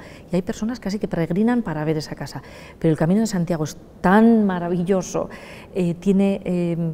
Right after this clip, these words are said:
tantas experiencias acumuladas en cada kilómetro, y desgraciadamente esta pandemia nos ha hecho frenar, eh, este compartir,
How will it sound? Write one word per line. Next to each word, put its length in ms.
tantas 300
experiencias 580
acumuladas 720
en 100
cada 380
kilómetro, 640
y 260
desgraciadamente 800
esta 260
pandemia 400
nos 220
ha 40
hecho 280
frenar, 680
eh, 460
este 580
compartir, 480